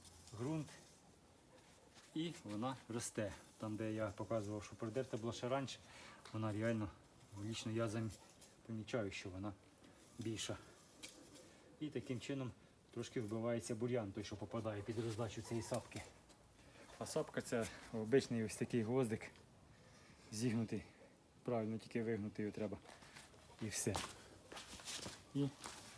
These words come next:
ось тут ця дорожка також тако підсапується з обох сторін.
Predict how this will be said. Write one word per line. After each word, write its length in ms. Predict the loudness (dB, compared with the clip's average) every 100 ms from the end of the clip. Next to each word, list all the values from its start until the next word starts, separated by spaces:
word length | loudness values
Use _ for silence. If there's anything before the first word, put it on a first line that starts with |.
| -6 -8 -14 -10 0
ось 180 | 0 2
тут 180 | 2
ця 160 | 6 6
дорожка 480 | 6 4 2 2 0 -2 -10 -10 -10 -10 -6 -8 -8 -10 -6
також 340 | 0 0 0
тако 200 | -2 -4
підсапується 720 | -2 0 2 4 2 2 -2 -4 -8 -12 -16 -18 -18 -16 -16 -12 -8 -6 -6 -6 -4
з 40 |
обох 320 | -4 -2 -2 -4
сторін. 420 | -4 0 2